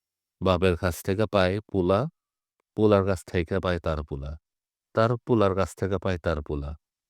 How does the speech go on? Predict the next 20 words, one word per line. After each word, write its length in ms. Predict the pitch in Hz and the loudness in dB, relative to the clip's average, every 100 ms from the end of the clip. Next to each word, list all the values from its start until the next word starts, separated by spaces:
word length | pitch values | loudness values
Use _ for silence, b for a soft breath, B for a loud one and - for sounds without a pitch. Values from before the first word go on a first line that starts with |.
| _ _ | _ _
তার 180 | 123 117 | 2 2
পোলার 280 | 131 123 113 | 4 4 2
কাছ 240 | 110 - | 0 -4
থেকে, 400 | - 95 117 135 165 _ _ _ _ _ _ _ | -6 -4 0 -2 -2 _ _ _ _ _ _ _
চুপ 180 | - 127 | 0 4
করো 180 | 131 117 | 6 8
তো 140 | 123 | 6
দাদি, 320 | 113 107 123 156 _ _ _ _ _ _ _ _ _ _ _ _ | 6 2 0 -4 _ _ _ _ _ _ _ _ _ _ _ _
তুই 140 | 143 139 | 2 2
চুপ 120 | 123 | 2
কর 180 | 104 87 | 2 2
হারামজাদি, 560 | 80 80 76 71 71 78 _ _ _ | 2 -4 -4 -6 -10 -14 _ _ _
তুই 100 | 110 | 0
মর। 200 | 117 117 98 _ _ _ _ _ _ _ _ _ _ _ _ _ _ _ _ _ - | 4 2 0 _ _ _ _ _ _ _ _ _ _ _ _ _ _ _ _ _ -2
বিনা 260 | 104 117 131 | 2 4 4
কথা 320 | 110 - 107 | 2 2 2
বাড়ায় 360 | 90 80 73 71 | 2 2 0 -2
না, 220 | 65 82 _ _ _ | -8 -14 _ _ _
শুয়ে 300 | - - 92 | -8 0 2
পড়ে। 320 | 76 78 64 | 2 -2 -4